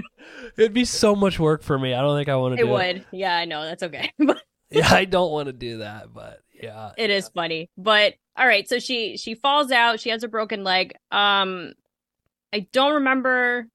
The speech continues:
Speaker 1: I just saw it, so go figure. What happens <laughs> with, um, Parker? Does she go back down?
Speaker 2: She climbs down to, like, this little weird balcony
Speaker 1: Yes.
Speaker 2: thing, and then she's able to get down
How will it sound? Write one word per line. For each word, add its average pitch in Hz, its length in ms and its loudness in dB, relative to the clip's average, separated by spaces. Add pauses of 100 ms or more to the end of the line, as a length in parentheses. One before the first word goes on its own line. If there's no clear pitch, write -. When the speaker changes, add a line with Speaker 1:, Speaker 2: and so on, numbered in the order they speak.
(380)
Speaker 1:
I 165 100 -10
just 196 240 -4
saw 175 220 2
it, 160 260 -4
so 156 320 -2 (380)
go 190 120 0
figure. 165 540 -2
What 196 340 -2
happens 202 560 -2
<laughs> 220 120 -12
with, 208 280 -2
um, 165 440 -2 (600)
Parker? 170 520 -6 (360)
Does 175 120 -10
she 226 580 -4 (380)
go 190 100 -4
back 202 240 -2
down? 269 460 -4
Speaker 2:
She 262 240 2
climbs 233 440 2
down 190 300 2
to, 196 80 2
like, 170 140 2
this - 180 -8
little 175 260 4
weird 160 480 2
balcony 147 460 2
Speaker 1:
Yes. 131 80 -6
Speaker 2:
thing, 143 420 0
and 135 140 -4
then 151 140 0
she's 151 200 -2
able 151 240 4
to 143 80 2
get 139 220 0
down 139 380 2